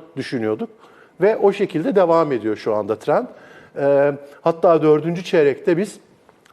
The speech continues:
artık baz etkisinden bazı yükselmeler bile görebiliriz. E, dolayısıyla, e, yani buradaki belirsizlik bitti. Hani bu ne demek? Yani işler çok mu daha iyi? Hayır, değil. Tabii demin, e, Serkan Bey'in de bahsettiği gibi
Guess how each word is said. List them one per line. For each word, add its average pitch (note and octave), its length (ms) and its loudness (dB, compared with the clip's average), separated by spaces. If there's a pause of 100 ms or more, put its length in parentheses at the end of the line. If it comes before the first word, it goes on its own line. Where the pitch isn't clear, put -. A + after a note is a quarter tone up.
artık C3+ 320 -2
baz C#3 220 0
etkisinden C#3+ 600 -4 (380)
bazı D3 260 0
yükselmeler E3 640 0
bile E3+ 120 0
görebiliriz. C3+ 680 -2 (680)
E, C3+ 40 2
dolayısıyla, D#3 920 2 (460)
e, D3 360 2
yani D#3+ 320 2
buradaki F#3+ 520 -2
belirsizlik C3 640 -2
bitti. A3 340 -4 (420)
Hani E3+ 240 0
bu G#3 200 4
ne G3+ 140 4
demek? F#3+ 360 0
Yani D3 200 0
işler F#3 280 0
çok G#3+ 220 -2
mu D#3 100 -2
daha C3 200 0
iyi? D3 220 -2
Hayır, F3+ 380 0
değil. D#3+ 320 0 (100)
Tabii C#3 260 -2
demin, D3 300 0 (120)
e, C3+ 220 2
Serkan D3+ 460 0
Bey'in D3+ 140 -2
de D3 80 0
bahsettiği C#3+ 520 -2
gibi A#2+ 220 -2